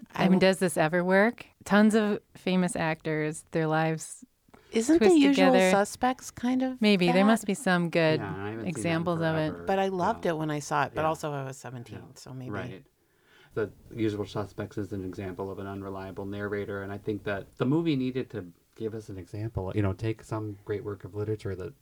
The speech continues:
Speaker 3: depends on an unreliable narrator and put it out there for us so that we're like, "Oh, okay, now I understand as an example what you're talking about." And then I can think about,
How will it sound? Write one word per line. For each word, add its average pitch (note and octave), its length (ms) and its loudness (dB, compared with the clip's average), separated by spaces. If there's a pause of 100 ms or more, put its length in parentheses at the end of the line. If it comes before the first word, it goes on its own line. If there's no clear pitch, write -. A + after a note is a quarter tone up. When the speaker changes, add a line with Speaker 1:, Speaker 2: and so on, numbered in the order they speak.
Speaker 3:
depends F#2+ 380 -8
on F#2 100 -10
an F#2 100 -10
unreliable F#2+ 540 -12
narrator G#2 480 -8
and G2 300 -12 (320)
put D3+ 160 0
it B2+ 100 4
out C#3 220 0
there A2+ 120 0
for F#2+ 300 -4
us F#2+ 160 -8
so - 160 -4
that G2+ 160 -4
we're G#2+ 80 -4
like, G#2 300 -8
"Oh, F3+ 220 -2
okay, G#2+ 260 -6 (120)
now B2 220 0
I C3 60 0
understand G#2+ 720 -6
as A2 160 -4
an G#2 80 -2
example A2 480 -6
what F#2+ 140 -8
you're G#2+ 80 -8
talking A2+ 400 -6
about." F#2+ 260 -8
And A#2+ 160 -4
then B2 140 0
I A2 80 -4
can G#2+ 160 -8
think B2+ 260 -4
about, G2+ 400 -8